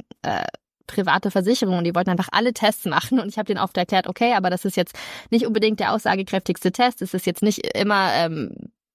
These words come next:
es ist oft ein Snapshot, ein kurzes Bild der jetzigen Situation, aber heißt jetzt nicht, dass es irgendwie die Grundursache ist oder dies und das. Aber sie wollten alle diese Tests machen. Sie kamen zum Teil zu mir, um diese Tests zu machen.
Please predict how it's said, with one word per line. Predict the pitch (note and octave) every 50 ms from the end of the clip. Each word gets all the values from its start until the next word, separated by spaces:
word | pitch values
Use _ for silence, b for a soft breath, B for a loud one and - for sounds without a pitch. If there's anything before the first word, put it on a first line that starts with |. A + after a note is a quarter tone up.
| _
es | - - F3+
ist | G3 G3 -
oft | - F#3+ -
ein | - F3+ F#3+
Snapshot, | - - - G3+ G3+ A3+ - - G#3+ F3+
ein | F3+ F#3
kurzes | - G3 F#3 - F#3+ - -
Bild | - - G#3+ A#3+ B3+ -
der | G3 F3+
jetzigen | F#3 - F#3+ - - G#3 G#3 F#3
Situation, | F#3 F#3 - F3+ F3+ F3+ - - C4+ D4+ F4
aber | B3 G#3+ G#3 G#3+
heißt | G3+ F3+ F#3+ -
jetzt | - G3 -
nicht, | G3+ G3 - -
dass | F#3 F3+ F3+
es | E3+ -
irgendwie | - F#3 F3+ F3+
die | F3+ E3+
Grundursache | - - A#3+ B3 A#3 A3 G#3 G#3+ G#3 G3 -
ist | - - F#3 - -
oder | F3 F3 F3
dies | F3 F#3 -
und | F3+ F3
das. | F#3+ E3+ -
Aber | - F3+ F#3
sie | F3+ F#3 F3
wollten | F#3 G3+ G3 G3 - - _ _
alle | F3+ F3+ F#3+ F#3
diese | G3 F#3 F3 F3
Tests | - A3 A3+ - -
machen. | - G3 G3+ - G#3+
Sie | F3+ E3
kamen | - - F3 F3 F#3
zum | - - F3
Teil | - F3 E3
zu | - - - C4
mir, | B3 A3 F#3 -
um | - F#3
diese | F3 F3 E3+ E3+
Tests | - F#3+ F#3 - - -
zu | -
machen. | F#3+ F#3+ F#3 F#3 - G3+ A3